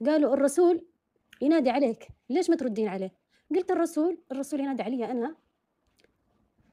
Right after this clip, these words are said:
والتفت إلا والرسول يأشر علي بيده ويقول: "وصلت، وصلت، هذه وصلت، شوفوها يا ملائكة،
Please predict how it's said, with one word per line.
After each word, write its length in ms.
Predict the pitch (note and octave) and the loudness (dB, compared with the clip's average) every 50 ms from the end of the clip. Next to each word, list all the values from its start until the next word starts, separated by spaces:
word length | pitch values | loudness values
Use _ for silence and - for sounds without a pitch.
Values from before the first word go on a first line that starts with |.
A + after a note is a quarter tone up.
| _ _ - | _ _ -2
والتفت 720 | - A3+ A3+ B3+ - - E4+ D#4 F#4+ G4 - - - - - _ _ _ _ _ _ _ _ _ _ _ _ _ C4 | 0 0 0 0 0 0 2 2 2 2 0 -4 -14 -20 -20 _ _ _ _ _ _ _ _ _ _ _ _ _ 2
إلا 240 | D#4 E4 D4+ C#4+ | 4 4 6 4
والرسول 580 | B3+ A#3+ B3+ B3 C4 B3+ - E4 F4 D4+ B3 - - - _ _ _ _ _ | 4 2 2 0 -2 2 4 4 4 4 2 0 -2 -8 _ _ _ _ _
يأشر 420 | - A3 A#3 G#3 - - - B3+ A3 | -2 -2 0 0 0 -2 -2 0 0
علي 220 | A3+ C4+ C4+ A#3+ | 0 0 0 2
بيده 320 | G#3 B3 A3 G3+ A#3+ C#4 - _ _ _ _ _ _ _ _ _ _ | 2 0 0 0 -4 -6 -6 _ _ _ _ _ _ _ _ _ _
ويقول: 360 | A#3 B3+ C4+ A#3+ C#4+ D#4+ C#4 | -2 -2 0 0 0 0 2
"وصلت، 400 | D4 F#4 E4+ - D#4 C#4 C4 - | 0 0 0 0 -2 -2 -2 -2
وصلت، 380 | D4 F4 E4+ D4+ D4+ C#4 C#4 C#4 | -4 -4 -2 -2 -2 -2 -2 -2
هذه 360 | E4 E4+ C4+ D4+ C#4 D#4+ D4 | -2 -2 0 0 2 2 2
وصلت، 320 | E4 F4 E4+ D4+ C#4 - | 0 0 -2 -4 -4 -4
شوفوها 380 | - D#4+ D4 - F4+ E4+ C#4+ C4+ | -2 -4 -2 0 0 0 0 0
يا 120 | D4+ E4 | 0 0
ملائكة، 580 | E4+ E4+ E4 F4 F4 D#4 - D4 - A3+ G3 | 0 2 2 2 0 -2 -4 -6 -6 -8 -8